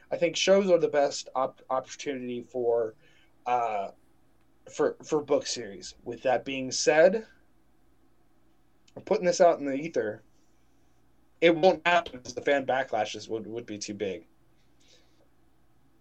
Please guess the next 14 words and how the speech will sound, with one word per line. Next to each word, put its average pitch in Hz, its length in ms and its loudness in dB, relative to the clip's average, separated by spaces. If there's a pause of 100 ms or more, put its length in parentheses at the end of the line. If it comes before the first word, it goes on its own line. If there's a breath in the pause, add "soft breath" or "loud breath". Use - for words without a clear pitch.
(440)
But - 640 8 (240)
a 113 180 -4
Harry 147 520 -4
Potter 123 760 0 (880)
T 170 240 -10
V 165 260 -4
show 101 560 -6 (420)
being 127 280 -8
announced 117 420 -8
to - 80 -14
be 110 200 -8
in 104 120 -6
the 113 60 -8
works - 680 -10